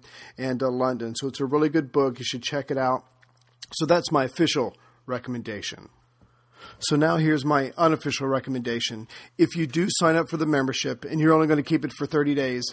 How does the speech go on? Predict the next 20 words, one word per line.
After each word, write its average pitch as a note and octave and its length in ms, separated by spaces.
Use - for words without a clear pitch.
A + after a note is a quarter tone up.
also E3+ 320
check - 280
out, B2+ 280
<clears throat> F#3+ 240
sorry, D3+ 240
that's C3+ 180
my C#3+ 140
<laughs> - 0
daughter C3 300
in C#3 80
the C3+ 80
background. B2+ 500
She C#3+ 120
refuses C3+ 520
to C#3+ 100
leave. C#3+ 320
Um, D3+ 480
also E3 300
check E3 300
out C#3+ 300